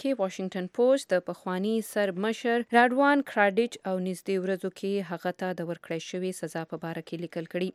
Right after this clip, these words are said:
ادارې وایي، نولس سوه یو نوي کې پخواني کمیونیسټ یوګوسلاویا کې حالات هغه وخت خرابېدل شروع شو چې کله هلته د یوې مودې نه په اتفاق اوسېدونکي کروش، سرب او مسلمانان د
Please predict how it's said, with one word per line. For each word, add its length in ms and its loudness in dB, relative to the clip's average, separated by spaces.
ادارې 340 6
وایي، 240 6
نولس 360 4
سوه 140 6
یو 180 6
نوي 240 -2
کې 380 -4
پخواني 420 -4
کمیونیسټ 560 -4
یوګوسلاویا 680 -4
کې 240 -6
حالات 360 -6
هغه 260 -6
وخت 220 -10
خرابېدل 580 -4
شروع 220 2
شو 100 2
چې 180 -2
کله 200 8
هلته 320 2
د 140 2
یوې 260 -4
مودې 220 0
نه 160 -4
په 140 -4
اتفاق 540 -8
اوسېدونکي 600 -6
کروش، 340 0
سرب 340 0
او 80 -4
مسلمانان 680 -4
د 100 6